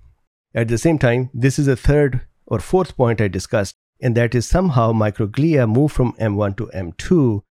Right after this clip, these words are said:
pro-inflammatory to anti-inflammatory. We are not clear how. So if you see here, the exact mechanism is unclear. So this is the discussion. What is the takeaway? Methylene blue and photobiomodulation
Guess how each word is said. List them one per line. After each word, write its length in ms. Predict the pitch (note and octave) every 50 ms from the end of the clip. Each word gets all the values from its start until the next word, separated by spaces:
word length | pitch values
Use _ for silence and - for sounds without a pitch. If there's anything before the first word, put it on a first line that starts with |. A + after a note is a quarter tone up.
| _ _ _ _ - _ -
pro-inflammatory 800 | - D3 D#3 C#3+ B2+ - B2+ A#2 A2 G#2 G2 A#2 G#2 G2+ G#2 G2+
to 140 | - G#2 - -
anti-inflammatory. 800 | - D#3 D#3+ - F3+ C#3+ - - A2+ G2+ G2 - - G2+ F#2+ G2+
We 160 | G#2 B2 C#3+
are 40 | D3
not 260 | D3 D#3 D3+ - -
clear 580 | - - D3+ E3+ E3 B2 E2+ C2+ D2 - - - -
how. 240 | - B2+ A#2+ F#2+ E2
So 140 | - B2
if 160 | A2 G#2+ - -
you 80 | A#2
see 180 | - - E3 D3
here, 280 | A#2+ A2 G#2 G2 G#2 - _ _ _ _ _ _ -
the 120 | C3 B2+ - B2+
exact 420 | A2 G2+ G#2 A2 A2 A#2 - -
mechanism 600 | G#2 G2+ F#2+ - G2+ G2 F#2 F2 F#2 F2+ F2+ E2+ _ _ _ -
is 180 | F2+ E2 - -
unclear. 580 | E2+ C#2+ - - - D#2 C#2 C2 B1 - - - - - _ _ _ -
So 140 | - -
this 320 | C3 B2 E3+ F3+ - - - -
is 180 | E3 D3 C3+ C3
the 80 | C3
discussion. 680 | A#2 A#2 G2+ - - E3+ D#3+ - - C#3 C3+ C3 A#2+ - _ -
What 220 | C3 C3+ C3 -
is 80 | D#3 C#3
the 80 | C3
takeaway? 800 | - - - - - D#3+ D#3+ - - B2 G#2+ G2+ F#2+ F2+ E2+ - _ _ _ _ _ _ -
Methylene 680 | A#2 B2 C3+ - - - - B2+ C#3 D#3+ F#3 F#3+ E3+
blue 480 | C#3 C3+ C#3 D3 D3+ D3+ D#3 D#3+ D3+ - - - _ _ _ _
and 420 | - B2 B2+ C#3 D#3 E3+ F3 F3+ D3+
photobiomodulation 1300 | C3 - - B2+ A#2 - A#2 G#2 F#2 - G2 G#2+ G2 F#2 F#2 F2 D#2 - - - - - - - D3 B2+